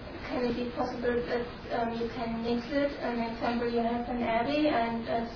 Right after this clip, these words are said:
uh, people don't care for it. It's a kind of maybe not, nah, okay, you can see it in a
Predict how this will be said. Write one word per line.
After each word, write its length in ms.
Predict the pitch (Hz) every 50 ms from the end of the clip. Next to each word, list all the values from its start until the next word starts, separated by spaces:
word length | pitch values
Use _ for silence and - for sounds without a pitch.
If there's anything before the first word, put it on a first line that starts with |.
| - - - - - - - -
uh, 280 | - 240 233 233 226 - - - - - - - - 254
people 240 | 262 240 262 247
don't 280 | 240 247 240 247 262 254 - -
care 340 | - 262 247 226 233 240 233 -
for 120 | 285 277
it. 260 | 294 339 359 - -
It's 160 | 247 - - -
a 120 | - -
kind 220 | 294 302 302 294 -
of 60 | -
maybe 380 | 269 269 262 269 269 - - - - - - -
not, 200 | 277 262 262 262 - - - - - 339
nah, 580 | 277 277 285 269 285 294 302 277 - - - -
okay, 380 | - 311 311 269 247 247 -
you 60 | 247 247
can 260 | 247 302 285 240 -
see 120 | 311 277
it 80 | 254 240
in 160 | 247 247 240
a 160 | 240 233 220